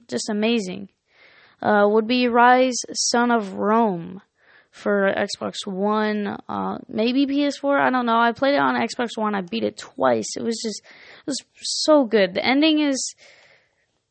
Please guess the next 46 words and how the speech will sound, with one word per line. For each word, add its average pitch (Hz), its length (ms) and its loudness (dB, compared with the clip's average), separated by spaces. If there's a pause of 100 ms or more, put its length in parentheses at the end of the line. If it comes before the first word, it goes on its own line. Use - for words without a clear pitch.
(140)
I'm 285 140 4
not 302 160 6
gonna 302 180 4
say 294 140 4
anything 254 320 2
about 226 180 4
the 208 140 0
ending, 196 340 -2
but, 185 380 0
um, 202 460 -2 (200)
I, 226 140 4 (200)
I 226 100 4
really 247 340 4
loved 214 240 0
the 202 80 -8
game 202 240 0
for 196 160 -6
what 185 200 -2
it 180 60 -6
is. 180 440 -4 (460)
And 190 520 -2
if 208 180 -6
you 233 100 -2
come 233 260 -2
to - 120 -8
me 220 260 -2
and 226 120 -2
ask 196 240 -2
for 202 120 -2
a 196 80 -2
game 185 500 -4
that 175 440 -2
I 202 140 -4
strongly 202 500 -2
recommend, 196 580 -4 (640)
that 190 420 2
would 208 260 -2
be 196 140 0
the 185 100 -4
game 180 520 -6
that 165 340 -2
I 175 360 -4
would 175 240 -8
say - 300 -8
to - 100 -10
you, - 280 -12